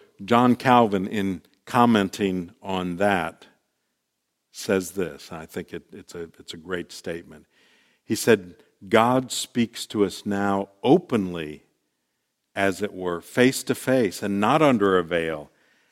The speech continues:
as Paul teaches us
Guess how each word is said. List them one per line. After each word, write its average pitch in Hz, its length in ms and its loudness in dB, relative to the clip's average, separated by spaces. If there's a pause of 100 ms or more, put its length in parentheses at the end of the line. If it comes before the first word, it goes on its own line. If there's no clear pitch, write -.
(300)
as 90 340 -12 (380)
Paul 110 320 4
teaches 85 580 -12
us - 460 -12